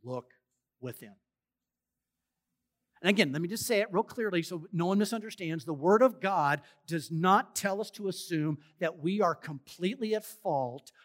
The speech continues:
when we are in an interpersonal conflict with somebody else. That's not what this is saying. But it does say to start forward towards reconciliation and resolving it. The first step is to honestly admit,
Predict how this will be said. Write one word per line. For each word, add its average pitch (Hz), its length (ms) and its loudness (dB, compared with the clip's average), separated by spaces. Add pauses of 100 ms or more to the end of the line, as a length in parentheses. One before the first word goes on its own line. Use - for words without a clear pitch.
when 160 240 -2
we 180 180 0
are 175 220 4
in 165 160 -8
an 147 120 -6
interpersonal 139 720 -12
conflict 143 520 -8
with 131 80 -16
somebody 123 500 -8
else. 139 320 -4
That's - 220 -20
not 175 500 4
what 240 100 -4
this 202 220 -6
is 156 100 -16
saying. 127 360 -8 (580)
But 190 140 8
it 147 160 -2
does 240 280 8
say 165 180 -2
to - 160 -20
start 233 680 -4 (580)
forward 170 1120 6
towards 165 360 -2
reconciliation 214 1080 2
and 160 120 -2
resolving 160 800 0
it. 139 220 -6 (180)
The 180 80 -2
first 233 400 -2
step 175 260 2
is 180 120 -4
to 202 120 -6
honestly 196 540 0
admit, 196 340 2